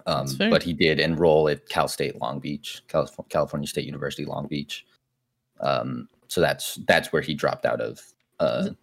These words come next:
Speaker 1: when he got that contract from Universal.
Speaker 2: Isn't it ironic, though, that he has a building named after him at U S C now?
Speaker 1: Uh, I don't know. I don't know if it's ironic, but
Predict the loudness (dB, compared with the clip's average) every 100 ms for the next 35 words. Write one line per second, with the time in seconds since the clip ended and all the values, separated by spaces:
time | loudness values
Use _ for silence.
0 | -12 -10 -8 -2 -2 0 -4 -4 -10 -8
1 | -10 -8 -8 -6 -4 -4 -2 -2 0 0
2 | -2 -4 -6 -4 -4 -2 -2 -2 -2 -4
3 | -6 -8 -6 -6 -4 -4 -2 -2 -2 0
4 | 0 -2 -4 -6 -6 -6 -6 -4 -6 _
5 | _ _ _ _ _ _ _ _ _ _
6 | _ -10 -10 0 4 4 4 4 6 6
7 | 4 0 -2 -4 -2 2 0 0 -16 -6
8 | -2 -2 -4